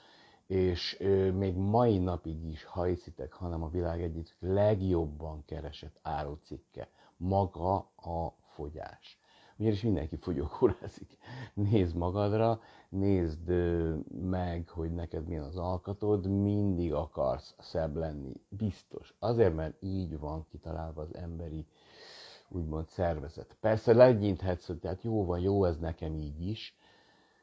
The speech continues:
de az emberek nem a jól van nekem így is kategóriát keresik, hanem azt, amikor mutatnak nekik, hangsúlyozom, nem mondanak,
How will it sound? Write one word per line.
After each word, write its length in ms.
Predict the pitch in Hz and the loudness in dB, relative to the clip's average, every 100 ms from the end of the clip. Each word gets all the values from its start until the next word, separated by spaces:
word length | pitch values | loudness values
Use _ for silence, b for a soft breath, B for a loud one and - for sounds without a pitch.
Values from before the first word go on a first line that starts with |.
| b b _ - | b b _ -4
de 140 | 95 | 0
az 120 | 95 | 2
emberek 380 | 104 98 90 90 | 4 4 4 2
nem 260 | 101 107 95 | 2 4 4
a 160 | 80 - | 0 -2
jól 400 | 95 98 101 87 | 0 4 4 4
van 200 | 87 80 | 0 0
nekem 400 | 82 80 73 - | -4 -6 -10 -8
így 240 | 87 78 | -8 -6
is 220 | 69 - - | -6 -10 -6
kategóriát 840 | 82 82 80 78 76 80 71 - | -6 -6 -6 -6 -4 -4 -6 -8
keresik, 540 | 90 69 69 - - | -8 -8 -8 -14 -18
hanem 360 | - 85 85 78 | -8 -6 -4 -6
azt, 580 | - 90 95 90 - - _ | -4 -2 -2 -4 -10 -20 _
amikor 640 | 85 78 78 - 73 76 | -8 -8 -8 -6 -4 -4
mutatnak 680 | 90 101 101 90 82 - 78 - | -4 -4 -2 -2 -2 -6 -12 -10
nekik, 440 | 80 80 - 78 - _ | -10 -10 -10 -14 -16 _
hangsúlyozom, 600 | - 107 104 92 78 78 | -4 -2 0 -2 -2 -4
nem 380 | 78 87 95 - | -4 -2 -2 -4
mondanak, 720 | 85 82 76 76 76 92 101 | -6 -6 -4 -6 -6 -4 -6